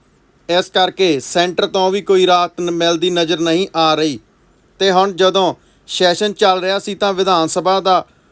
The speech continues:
ਉਦੋਂ ਗਨੀਮ ਮਜੀਠੀਆ ਨਾਲ ਬਹੁਤ ਬੁਰੀ ਹੋਈ। ਗਨੀਮ ਮਜੀਠੀਆ ਆਪਣੇ ਘਰ ਵਾਲੇ ਦਾ ਪੱਖ ਰੱਖਦੇ ਹੋਏ ਕਹਿੰਦੀ ਹੈ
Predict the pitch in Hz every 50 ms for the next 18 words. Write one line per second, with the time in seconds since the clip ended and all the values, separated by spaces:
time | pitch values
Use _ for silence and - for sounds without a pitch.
0 | _ _ _ _ _ _ _ _ _ - 190 190 196 180 196 196 180 156 127 120
1 | 131 170 175 180 190 208 208 202 190 160 175 180 165 - 190 196 190 185 185 185
2 | 180 170 139 147 170 185 196 151 143 139 156 165 190 208 202 202 175 147 127 113
3 | 110 _ - - - - 143 143 180 165 165 175 208 220 233 214 190 170 190 185
4 | - - 185 202 214 185 139 117 - _ _ _ _ _ - 180 185 - - 208
5 | 214 - - 233 202 170 156 156 170 185 208 208 190 208 202 - - 190 185 185
6 | - 185 170 156 160 160 143 143 151 185 196 202 202 190 - - 190 180 185 196
7 | 190 208 202 190 151 120 104